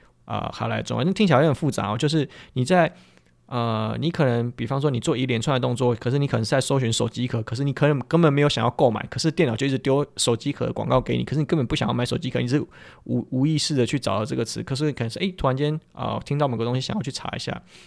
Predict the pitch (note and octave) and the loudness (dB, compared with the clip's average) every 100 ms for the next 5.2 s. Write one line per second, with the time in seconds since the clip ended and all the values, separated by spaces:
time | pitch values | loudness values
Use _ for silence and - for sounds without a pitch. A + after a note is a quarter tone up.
0 | - - A#2+ G#3 E3+ E3 E3 C3+ A2 C3 | -12 -6 0 4 4 4 4 2 0 -2
1 | B2 B2 A2 A2 G#2+ - - _ _ _ | -2 -4 -4 -4 -4 -6 -10 _ _ _
2 | _ - F3 F#3 D3+ D3 B2 - A3 D#3 | _ -4 4 6 6 4 2 4 4 4
3 | - C#3+ C#3 C3 A2 G2+ - - - - | 4 4 4 4 2 0 -8 -20 -20 -20
4 | _ A#2+ A2+ G#2+ G#2 B2 - - - _ | _ -4 -2 0 -2 -6 -8 -12 -18 _
5 | A2+ | -6